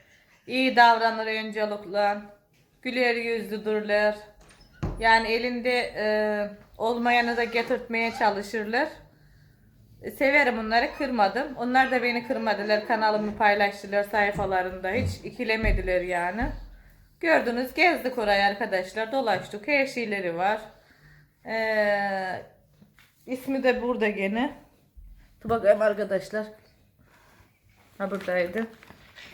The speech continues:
Böyle can dostlarım. Nazlı koleksiyon yazıyor. Hanau'da Nürnberg Straße altı. Ee,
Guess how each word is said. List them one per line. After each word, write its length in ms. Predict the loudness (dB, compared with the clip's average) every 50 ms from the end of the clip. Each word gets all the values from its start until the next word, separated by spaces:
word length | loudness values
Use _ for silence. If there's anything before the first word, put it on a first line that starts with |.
| -20 -20 -20 -20 -14 -14 -14 -14 -16 -20 -20 _ _ -20 -20 _ -20 -20 -20 -20 _ _ _ 0
Böyle 340 | 2 2 4 4 2 2 2
can 280 | 2 0 2 0 0
dostlarım. 600 | 0 -2 -2 -2 -2 0 0 0 0 0 -4 -6 -10 -16 _ _ _ _ _ _ _ _ _ _ _ _ _ -18 -18 -18 -18 -20 _ _ _ _ _ _ _ _ _ _ _ _ _ _ _ _ _ _ -20 -20 _ _ -20 _ _ -20 -20 -8 2
Nazlı 680 | 4 6 6 6 6 2 0 -2 0 2 2 0 -2 -6 -8
koleksiyon 680 | -2 0 2 4 2 2 0 -2 -6 -2 -2 0 0 0
yazıyor. 500 | 2 2 2 0 0 -4 -4 -2 -2 -2
Hanau'da 840 | 0 2 2 2 2 2 2 2 2 2 2 2 2 2 2 -2 -4 -4
Nürnberg 460 | -2 -2 -2 -2 0 2 2 2 0 -2
Straße 640 | -14 -14 -8 0 2 2 2 2 0 0 -2 0
altı. 600 | 4 4 6 6 4 2 -2 -2 -4 -2 -4 -4 -8 -14 _ _ _ _ _ _ _ _ _ _ _ _ _ _ _ -10
Ee, 840 | -6 -4 -2 -2 0 0 0 0 -2 -2 -2 -2 -4 -4 -4 -6 -6